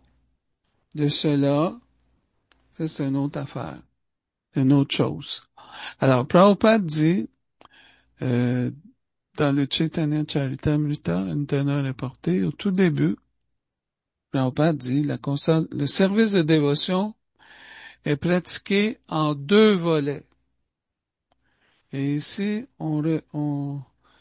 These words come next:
le même concept est dans ce dernier paragraphe, la teneur reportée. Alors, quels sont ces deux volets ?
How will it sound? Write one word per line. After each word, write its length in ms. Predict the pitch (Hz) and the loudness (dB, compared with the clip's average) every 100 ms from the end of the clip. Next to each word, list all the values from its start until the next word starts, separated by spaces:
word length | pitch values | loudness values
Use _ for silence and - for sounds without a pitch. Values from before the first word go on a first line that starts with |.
| _ _ _ _ _ - | _ _ _ _ _ -12
le 160 | 147 143 | -6 -2
même 500 | 160 185 208 190 165 | 0 0 0 -2 -4
concept 920 | 196 175 156 - 170 196 _ - - _ _ _ _ _ _ _ _ _ _ - | -2 0 0 -2 -2 -4 _ -14 -14 _ _ _ _ _ _ _ _ _ _ -10
est 380 | 160 160 165 - _ _ _ _ - | -4 0 -2 -4 _ _ _ _ -10
dans 200 | 151 151 | -4 -4
ce 180 | - 143 | -4 -6
dernier 500 | 135 156 156 165 170 | -2 -2 0 0 0
paragraphe, 640 | 170 156 143 143 151 165 - | -2 -2 -4 -4 -4 -6 -8
la 160 | 143 | -10
teneur 400 | 143 147 143 143 | -4 -2 0 0
reportée. 640 | 131 123 120 - - 127 - _ _ _ - - - | -2 -4 -8 -8 -8 -8 -10 _ _ _ -20 -20 -2
Alors, 380 | 131 127 120 - | 2 4 2 -2
quels 220 | - 156 | 4 4
sont 220 | 151 180 180 | 6 4 4
ces 220 | - 143 | 4 2
deux 260 | 123 156 | 6 6
volets ? 540 | 165 156 139 135 165 | 6 6 4 2 0